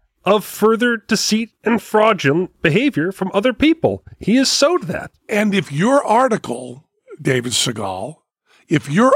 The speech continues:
Speaker 2: article, the point of your article is that there are certain lies that fly under the radar,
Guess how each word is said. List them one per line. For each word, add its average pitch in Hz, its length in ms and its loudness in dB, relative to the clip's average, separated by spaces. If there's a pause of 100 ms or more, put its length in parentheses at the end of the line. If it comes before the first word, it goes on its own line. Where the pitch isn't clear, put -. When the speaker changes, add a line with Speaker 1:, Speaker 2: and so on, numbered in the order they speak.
Speaker 2:
article, 160 800 -2 (720)
the 139 100 0
point 226 580 -2
of 190 140 -2
your 180 160 -2
article 170 680 0
is 120 640 0 (540)
that 151 280 -2 (140)
there 147 320 2
are 156 200 2
certain 202 580 0
lies 135 580 2
that 135 140 -6
fly 123 400 0
under 127 160 -2
the 135 120 -2
radar, 101 640 -4